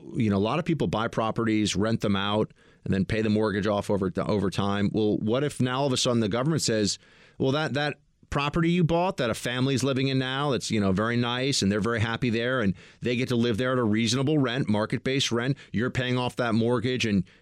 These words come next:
and you, you know, you're an investor essentially, but your, your investment is why there is new housing popping up in these areas." Uh, now you're told, "No, you can only take fifty percent of that rent." Oh,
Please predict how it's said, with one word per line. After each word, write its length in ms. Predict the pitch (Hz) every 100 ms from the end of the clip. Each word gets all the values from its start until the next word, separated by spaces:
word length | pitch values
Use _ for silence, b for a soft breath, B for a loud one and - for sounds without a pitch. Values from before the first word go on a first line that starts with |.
| B
and 200 | 107 104
you, 300 | 95 98 107 -
you 140 | 113
know, 80 | 104
you're 380 | 107 123 120 -
an 140 | 117
investor 560 | 104 90 143 - 123 110
essentially, 480 | 101 113 101 113 113
but 100 | 98
your, 320 | 120 127 113 B B B
your 240 | 117 143 139
investment 520 | 113 170 - 139 123
is 100 | 107
why 260 | 139 139
there 200 | 131 131
is 320 | 139 123 - - B B
new 240 | 131 151
housing 640 | 104 165 240 170 135 139 131
popping 360 | 131 127 131
up 160 | 123 120
in 80 | 123
these 200 | 120 113
areas." 200 | 143 151 B B B B
Uh, 240 | 135 135
now 180 | 135 170
you're 140 | 214
told, 240 | 180 170 170
"No, 100 | 240
you 160 | 190
can 120 | 196 202
only 120 | 180
take 220 | 180 -
fifty 320 | - 202 202
percent 340 | 170 156 185 180
of 60 |
that 180 | 107 78
rent." 260 | 87 80 -
Oh, 380 | - 190 113 90